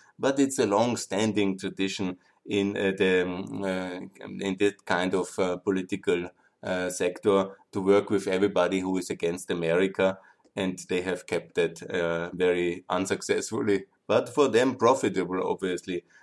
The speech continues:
since, I would say, uh, centuries. Yeah. Nevertheless, yeah, and that's another topic. But, uh, the point is,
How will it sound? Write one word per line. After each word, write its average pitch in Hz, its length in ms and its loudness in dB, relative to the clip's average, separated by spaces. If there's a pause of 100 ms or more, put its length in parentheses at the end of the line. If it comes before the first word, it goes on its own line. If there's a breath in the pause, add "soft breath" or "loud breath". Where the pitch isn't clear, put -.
(140)
since, 107 500 0
I - 80 -2
would 95 240 -2
say, 85 400 -2 (260 soft breath)
uh, 98 140 -4
centuries. - 800 -6
Yeah. 110 160 -6 (500 soft breath)
Nevertheless, 156 720 2
yeah, 113 240 -2 (100)
and 107 200 -4
that's 120 260 -6
another 95 360 0
topic. - 440 -6
But, 107 220 2
uh, 117 60 -4
the 110 180 0
point 123 380 -2
is, 123 240 -2